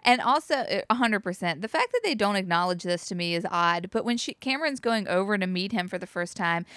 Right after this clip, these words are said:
she's like, "Yes, he lied to my face. You know, that's what Craig did. He lied to our, all of our faces. And, but I'll forgive him," you know. And it's like, she still will not forgive Catherine, who has done nothing to her,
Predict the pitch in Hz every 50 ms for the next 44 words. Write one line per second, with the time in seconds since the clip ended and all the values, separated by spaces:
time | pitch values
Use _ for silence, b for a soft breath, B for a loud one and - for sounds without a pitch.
0 | B B B - 233 220 233 220 214 - - B B B B 226 214 226 220 220
1 | 220 220 214 - - 254 247 247 226 185 180 190 196 240 226 247 262 262 - -
2 | 202 180 180 175 175 175 175 170 175 180 - - - 226 240 262 285 294 302 -
3 | - 277 302 339 - - - 466 - - - 392 392 381 349 - 403 415 392 285
4 | 233 220 220 208 202 208 226 226 269 247 247 254 - - 226 - - 190 202 220
5 | 247 240 247 247 247 247 - 220 240 294 - - - 208 185 180 175 175 - -
6 | B B B B B B - 208 214 214 214 214 214 - 285 - 320 427 480 -
7 | 480 339 226 190 180 180 180 180 185 185 185 185 185 185 180 185 190 202 208 202
8 | 202 196 196 220 233 214 - 269 254 240 - - B B B B - - 277 254
9 | - - - - 269 269 302 302 311 285 277 254 240 214 226 - 233 220 214 220
10 | 214 214 - 240 208 196 196 - 202 190 180 175 220 185 190 190 185 180 180 190
11 | 185 185 180 180 180 180 180 185 185 185 - - 208 185 180 175 170 165 - -
12 | 202 175 170 170 180 175 - - - -